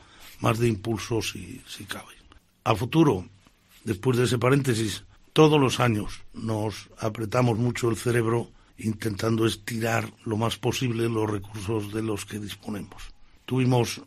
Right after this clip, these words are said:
unos años de mercados financieros muy negativos para la inversión del patrimonio. Llevamos un año y medio en que la situación ha me-,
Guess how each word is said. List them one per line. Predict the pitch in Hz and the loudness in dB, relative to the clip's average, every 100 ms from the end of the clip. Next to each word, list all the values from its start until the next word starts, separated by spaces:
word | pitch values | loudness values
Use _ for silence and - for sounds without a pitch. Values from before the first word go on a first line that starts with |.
| _ | _
unos | - 127 117 131 | -2 0 2 2
años | 123 120 113 - - - - | 2 2 0 -6 -20 -20 -6
de | 110 113 | -2 0
mercados | 107 104 110 107 123 117 - | -2 -2 -4 0 2 2 2
financieros | 120 107 120 117 104 | 0 0 0 0 -2
muy | 113 120 127 | 0 2 2
negativos | 127 113 104 135 135 127 - - _ - - - - - - | 2 0 -2 -2 -2 -4 -10 -20 _ -10 -8 -8 -14 -20 -2
para | 117 107 | 0 2
la | 110 107 | 0 -2
inversión | 110 107 98 127 120 | -2 -4 -4 -4 -2
del | 113 107 | -2 -2
patrimonio. | 117 104 117 127 151 139 - - - - - - | -4 -4 -2 0 0 -2 -6 -14 -20 -20 -20 0
Llevamos | 117 117 127 123 - - - | 4 6 8 6 0 -10 -8
un | 127 120 | -2 2
año | 117 113 | 2 2
y | |
medio | 117 139 131 117 | 4 4 4 2
en | 101 | 0
que | 95 107 101 - - | -2 -4 -4 -10 -12
la | 117 101 | -6 -4
situación | 110 104 95 117 | -4 -6 -4 -2
ha | 113 | 0
me-, | 117 | -2